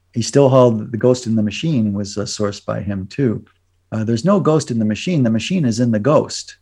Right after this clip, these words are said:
Uh, and this can be self-verified. Uh, there's a soul field within which the physical body precipitates.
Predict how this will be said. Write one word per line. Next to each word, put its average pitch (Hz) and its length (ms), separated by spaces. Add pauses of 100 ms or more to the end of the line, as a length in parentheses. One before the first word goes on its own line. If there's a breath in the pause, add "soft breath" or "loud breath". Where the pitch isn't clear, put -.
Uh, 107 340 (260 soft breath)
and 123 100
this 165 120
can 190 140
be 147 100
self-verified. 110 1080
Uh, 113 200 (360 soft breath)
there's 135 200
a 117 60
soul 160 380
field 113 680
within 139 600
which - 520 (100)
the 117 120
physical 147 440
body 107 260
precipitates. - 880